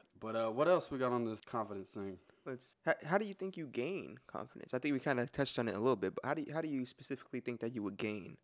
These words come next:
Speaker 1: Practice makes perfect, right?
Speaker 2: Practice makes perfect.
Speaker 1: So whether it's, like, talking to females, go out more often. And the more times you try,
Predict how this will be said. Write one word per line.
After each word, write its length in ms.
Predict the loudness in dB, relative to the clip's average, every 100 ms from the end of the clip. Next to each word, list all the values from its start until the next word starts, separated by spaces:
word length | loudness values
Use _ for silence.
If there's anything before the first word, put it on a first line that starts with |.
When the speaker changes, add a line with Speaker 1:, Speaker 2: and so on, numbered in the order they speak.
| _ _ _ _
Speaker 1:
Practice 340 | 4 4 4 -2
makes 240 | -2 0
perfect, 360 | -2 -2 -4 -8
right? 200 | -8 -8 _ -2
Speaker 2:
Practice 340 | -2 -2 -10
makes 140 | -10
perfect. 340 | -6 -6 -6 -10 _ _ _ _
Speaker 1:
So 420 | -6 -2 -2 -4 -10 _ _ _ -4
whether 540 | 0 2 2 2 -2 -6
it's, 320 | -8 -8 -6
like, 180 | -4 -4
talking 380 | 0 0 0 -6
to 80 | -2
females, 560 | 0 4 4 2 -4 _ _ _ _ _ _ _ -2
go 180 | 6
out 320 | 10 10 8 -2
more 240 | -2 0
often. 460 | -2 -4 -8 -6 -6
And 160 | -6
the 40 | -2
more 120 | 0
times 200 | 2 2
you 80 | 0
try, 580 | 8 12 12 12 10